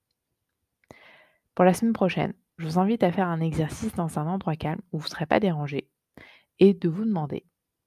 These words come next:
À quoi je résiste ? » Ou alors, deuxième option,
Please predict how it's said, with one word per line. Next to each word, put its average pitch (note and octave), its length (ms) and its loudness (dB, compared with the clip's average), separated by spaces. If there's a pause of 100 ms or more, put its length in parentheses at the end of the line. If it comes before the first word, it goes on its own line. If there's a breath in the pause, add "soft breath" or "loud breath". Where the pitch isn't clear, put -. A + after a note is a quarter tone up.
(520)
À C#3+ 160 -6
quoi - 280 -2 (280)
je D3+ 120 -6
résiste ? » - 680 -12 (2000 loud breath)
Ou A#3 100 10
alors, - 460 6 (360)
deuxième D3 340 -2
option, - 320 -6